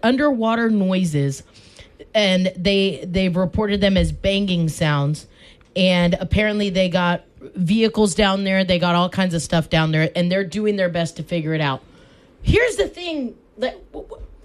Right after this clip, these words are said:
what happens next? <laughs> They've been bolted in with seventeen bolts. There is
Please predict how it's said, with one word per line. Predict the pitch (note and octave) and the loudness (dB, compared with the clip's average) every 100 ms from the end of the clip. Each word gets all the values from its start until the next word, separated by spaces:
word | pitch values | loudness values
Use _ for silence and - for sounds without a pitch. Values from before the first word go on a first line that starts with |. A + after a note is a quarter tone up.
| _ _ - | _ _ -10
what | B3 A4+ A4+ | 0 2 2
happens | F4+ A4 G4+ F#4+ C4 | -2 -4 -2 -2 0
next? | A#3+ D4 F3 - - - - - - - | 0 0 0 -8 -10 -6 -4 -6 -8 -14
<laughs> | - - | -14 -2
They've | G4 G#4+ | -2 0
been | A4 F4+ | 0 -2
bolted | - F#4 G#4+ - G#4+ - | 0 0 0 0 0 0
in | E4 D#4+ C4+ | -4 -2 -2
with | B3 | -4
seventeen | - - F#4 G#4 G4+ G4 F4+ F4 B3 | -4 -4 -4 -2 -4 -6 -4 -2 -2
bolts. | - C4 A#3 | 2 2 2
There | - F4+ | -6 -8
is | F#4+ | -8